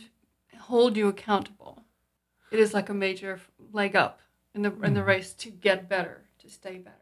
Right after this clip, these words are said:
Speaker 2: Yeah, and, and I have to, you know, the first step is to be willing to, to accept that buddy's influence, right? On that, on that run,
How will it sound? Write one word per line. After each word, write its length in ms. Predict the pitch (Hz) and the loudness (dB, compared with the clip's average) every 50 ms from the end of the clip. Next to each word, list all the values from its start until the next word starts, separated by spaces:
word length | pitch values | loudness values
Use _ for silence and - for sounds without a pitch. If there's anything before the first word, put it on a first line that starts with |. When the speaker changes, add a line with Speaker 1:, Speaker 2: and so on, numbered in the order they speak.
| _ _ _ _ _ _ _ _ _ _ _ _ _ _ _ _ - | _ _ _ _ _ _ _ _ _ _ _ _ _ _ _ _ 0
Speaker 2:
Yeah, 500 | 165 196 247 262 240 160 117 104 107 135 | 2 2 4 4 4 4 4 4 2 2
and, 80 | 156 | 0
and 180 | 147 170 170 175 | 2 2 4 4
I 100 | 180 185 | 4 4
have 220 | 190 202 202 - | 2 0 0 2
to, 160 | - 165 143 - | -2 -2 -2 2
you 120 | 180 170 151 | 2 2 4
know, 280 | 131 123 127 131 110 - _ _ - - _ _ _ _ _ _ _ _ _ - _ 170 | 4 2 2 0 -4 -10 _ _ -20 -20 _ _ _ _ _ _ _ _ _ -20 _ -2
the 140 | 160 175 | 0 0
first 280 | 175 - 190 190 180 185 | 0 2 2 2 2 0
step 300 | - - 190 185 180 185 | 0 2 2 0 0 0
is 720 | 175 175 156 143 143 139 139 139 135 135 131 - - - - _ _ _ _ | -2 2 2 4 4 4 4 2 2 0 -2 -4 -4 -6 -8 _ _ _ _
to 120 | - - 151 | -2 0 2
be 180 | 127 143 135 | 4 2 2
willing 600 | 127 123 131 160 202 214 165 - - - - - _ _ - - _ _ _ _ _ _ _ _ _ _ _ _ - | 2 2 2 4 4 4 2 0 -2 -8 -14 -20 _ _ -20 -20 _ _ _ _ _ _ _ _ _ _ _ _ -4
to, 580 | - 147 135 131 127 127 123 123 123 120 117 - _ _ _ _ _ _ _ _ _ _ _ _ _ _ _ - | 2 4 4 4 4 2 0 -2 -2 -4 -6 -12 _ _ _ _ _ _ _ _ _ _ _ _ _ _ _ -2
to 140 | - 165 | 0 0
accept 600 | 147 135 - - - - 175 165 - - - 160 147 | 0 2 0 0 2 4 2 2 0 -4 -12 -4 0
that 280 | 143 135 135 139 135 | 0 0 0 0 0
buddy's 760 | 117 143 139 139 139 135 127 127 127 117 - - - - - _ _ _ _ _ _ - | 2 2 4 4 4 2 2 0 -2 -4 -6 -8 -10 -10 -12 _ _ _ _ _ _ 4
influence, 720 | 185 220 214 - 160 - - - - _ - - - - _ _ _ _ _ _ _ _ _ _ _ _ _ _ _ _ _ _ _ _ _ - | 4 4 6 4 2 2 2 -4 -12 _ -12 -12 -12 -14 _ _ _ _ _ _ _ _ _ _ _ _ _ _ _ _ _ _ _ _ _ -4
right? 220 | 139 135 143 156 | 0 2 2 4
On 140 | 151 143 147 | 2 4 2
that, 160 | 160 165 - | 2 0 0
on 160 | 139 151 156 175 | 0 0 2 2
that 200 | 190 185 156 156 | 2 0 0 0
run, 600 | 147 165 202 233 214 170 156 156 170 175 170 | 0 0 2 2 2 0 -2 -4 -6 -8 -8